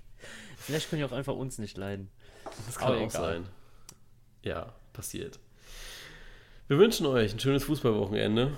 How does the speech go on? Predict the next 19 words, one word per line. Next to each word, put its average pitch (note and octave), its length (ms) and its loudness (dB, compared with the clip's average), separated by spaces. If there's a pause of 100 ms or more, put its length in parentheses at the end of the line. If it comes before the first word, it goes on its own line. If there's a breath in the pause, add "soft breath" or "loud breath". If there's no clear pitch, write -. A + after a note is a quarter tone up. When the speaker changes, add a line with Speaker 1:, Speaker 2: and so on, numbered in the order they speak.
(760 loud breath)
Speaker 2:
mit G#2+ 140 -2
der - 60 0
Frauen-W A2+ 440 2
M G#2 120 4
und G2+ 80 2
U G2+ 160 0
einundzwanzig. F#2+ 880 0 (540 loud breath)
Ähm, A#2 360 4
und B2 100 6
Speaker 1:
Auf B2+ 60 8
Speaker 2:
dann - 20 8
hören D3+ 140 10
wir E3+ 60 8
Speaker 1:
jeden E3 100 2
Speaker 2:
uns B2+ 140 -4
Speaker 1:
Fall. B2 200 0
Speaker 2:
nächste C3+ 360 6
Woche G#2+ 260 4
wieder A2 300 4